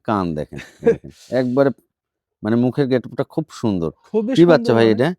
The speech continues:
Speaker 2: এটা খাসির বাচ্চা ভাই,
Speaker 1: খাসির
Speaker 2: একবারে
Speaker 1: বাচ্চা।
Speaker 2: প্রিয় তোতাপুরি খাসির
Speaker 1: এই যে।
Speaker 2: বাচ্চা।
Speaker 1: ভাই, দাম কত রাখবেন এটা?
Speaker 2: এর দাম পড়বে সাড়ে পনেরো হাজার।
Speaker 1: বয়স কত?
Speaker 2: বয়স আপনার সাড়ে তিন মাস।
Speaker 1: সাড়ে তিন মাস। দেখেন, এই বাচ্চাগুলো
Speaker 2: এই যে, এই
Speaker 1: নিয়ে নিন।
Speaker 2: পাশেও দেখায় দিই।
Speaker 1: দেখেন।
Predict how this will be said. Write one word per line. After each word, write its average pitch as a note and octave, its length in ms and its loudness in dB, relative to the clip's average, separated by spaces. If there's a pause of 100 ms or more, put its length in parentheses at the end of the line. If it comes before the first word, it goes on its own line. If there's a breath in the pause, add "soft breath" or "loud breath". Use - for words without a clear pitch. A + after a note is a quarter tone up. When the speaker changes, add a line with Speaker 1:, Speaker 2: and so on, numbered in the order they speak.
Speaker 2:
এটা A3 160 -4
খাসির A#3 320 -6
বাচ্চা A#3+ 220 -6
ভাই, A#3 120 -2 (200)
Speaker 1:
খাসির B3+ 220 0
Speaker 2:
একবারে - 100 -2
Speaker 1:
বাচ্চা। F#2+ 80 0
Speaker 2:
প্রিয় A#3 180 -2 (120)
তোতাপুরি F3+ 440 -6
খাসির - 280 -14
Speaker 1:
এই D#2+ 60 -6
যে। D2+ 40 -8
Speaker 2:
বাচ্চা। D2 220 -16 (420)
Speaker 1:
ভাই, G#2 140 4
দাম A#2 220 2
কত G#2 180 -2
রাখবেন F2 280 -4
এটা? G#2 260 -8 (180)
Speaker 2:
এর G3 180 -8
দাম B3 220 -2
পড়বে A#3+ 200 -2
সাড়ে G3 280 -2
পনেরো F#3 260 -6
হাজার। B2 120 -8
Speaker 1:
বয়স A#2 280 4
কত? F2 200 -6 (440)
Speaker 2:
বয়স G#3 300 -2
আপনার G#3 180 -6
সাড়ে F#3+ 280 -8
তিন E3 220 -12
মাস। A#2+ 160 -12
Speaker 1:
সাড়ে G#2+ 280 2
তিন F#2+ 200 -4
মাস। D#2 180 -6 (340)
দেখেন, C#2+ 280 -8 (540)
এই A#2 100 2
বাচ্চাগুলো A#2 400 0
Speaker 2:
এই - 40 2
যে, - 60 2
এই - 40 0
Speaker 1:
নিয়ে B3+ 120 4
নিন। F2 80 -2
Speaker 2:
পাশেও G#3+ 360 0
দেখায় C3+ 320 -6
দিই। C3 100 -6
Speaker 1:
দেখেন। A#2+ 240 -4